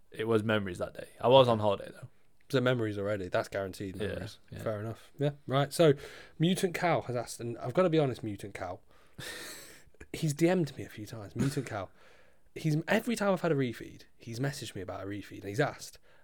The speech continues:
Speaker 2: when to take a refeed during a cut. Once a week I see is popular, a one percent body weight drop. And on Sunday when I did my rest day questions, he an-, he asked, like, three or four questions. Like, Mutant Cow, no issue at all. You're a mutant. And to be fair, he actually looks really good, so you do look good. But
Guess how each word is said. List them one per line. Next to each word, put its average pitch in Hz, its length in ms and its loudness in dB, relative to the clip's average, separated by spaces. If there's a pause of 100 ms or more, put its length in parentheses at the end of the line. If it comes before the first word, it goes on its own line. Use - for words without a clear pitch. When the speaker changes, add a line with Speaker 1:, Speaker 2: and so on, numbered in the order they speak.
(140)
Speaker 2:
when 156 200 4
to - 80 -8
take 170 240 0
a 127 40 -4
refeed 107 340 -6
during 104 200 -8
a 101 40 -12
cut. - 320 -12
Once 151 260 2
a - 40 2
week 127 160 0
I 107 60 -4
see - 140 -10
is 98 80 -10
popular, - 420 -10
a 101 40 -10
one 101 200 -6
percent 107 240 -12
body 101 180 -8
weight 95 160 -10
drop. - 260 -16 (420)
And 123 360 -2 (140)
on 175 220 6
Sunday 165 360 0
when 107 100 -2
I 104 40 -6
did 110 120 -6
my 110 80 -2
rest 120 220 -4
day 101 100 -6
questions, - 500 -14
he 120 100 -4
an-, 143 280 0
he - 60 0
asked, 143 240 -2
like, - 140 -18
three 123 180 -8
or 110 100 -4
four 107 200 -10
questions. - 480 -12
Like, 139 240 -4
Mutant 143 340 0
Cow, 98 220 -10 (600)
no 135 160 4
issue 143 200 2
at 123 140 -4
all. 101 140 -4
You're 104 120 -4
a - 40 -2
mutant. 127 520 0 (400)
And - 120 -10
to - 60 -4
be 131 60 -4
fair, 123 140 0
he 110 40 0
actually 117 260 -8
looks - 160 -18
really 98 140 -14
good, - 140 -14
so - 80 -18
you 113 60 -8
do 123 120 -2
look - 100 -6
good. - 160 -18 (480)
But 110 260 -2